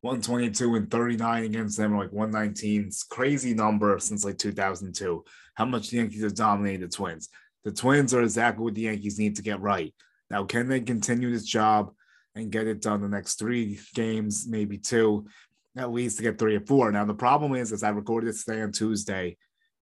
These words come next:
we have some rain in the forecast, and it's not looking great for tonight. So are we getting a forced doubleheader tomorrow? I don't know. And you know how the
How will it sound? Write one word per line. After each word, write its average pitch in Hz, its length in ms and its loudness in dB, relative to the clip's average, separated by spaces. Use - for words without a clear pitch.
we 110 120 0
have 113 180 2
some 107 220 2
rain 123 220 0
in 120 80 -2
the 107 60 -2
forecast, 104 920 -4
and 101 180 -2
it's 95 160 -8
not 113 160 0
looking 107 240 -2
great 98 240 -2
for 98 80 -8
tonight. 90 380 -6
So 90 180 -4
are 95 80 -2
we 101 80 0
getting 110 240 -2
a 101 60 -6
forced 113 360 -2
doubleheader 110 540 0
tomorrow? 107 580 0
I 107 120 0
don't 101 180 0
know. 104 240 2
And 101 100 0
you 98 80 -4
know 104 200 0
how 95 240 -4
the 87 180 -10